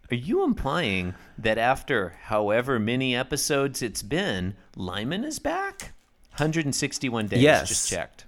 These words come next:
Speaker 2: I'm not just implying it. I'm, I'm outright stating it.
Speaker 1: What? Lyman?
Speaker 2: Yeah, Lyman, Lyman's back. Our,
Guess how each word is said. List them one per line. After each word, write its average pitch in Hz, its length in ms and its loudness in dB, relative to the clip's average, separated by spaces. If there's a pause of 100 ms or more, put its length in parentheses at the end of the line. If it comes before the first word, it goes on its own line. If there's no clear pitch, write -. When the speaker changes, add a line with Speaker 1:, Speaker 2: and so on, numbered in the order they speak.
Speaker 2:
I'm 165 180 6
not 175 240 6
just 143 240 4
implying 113 640 6
it. 78 280 2 (140)
I'm, 131 320 4 (100)
I'm 117 220 6
outright 107 560 6
stating 98 400 4
it. - 80 4
Speaker 1:
What? 381 760 4
Lyman? 302 840 -2 (100)
Speaker 2:
Yeah, 110 180 4
Lyman, 131 580 2
Lyman's 117 480 4
back. 80 640 2
Our, 120 240 6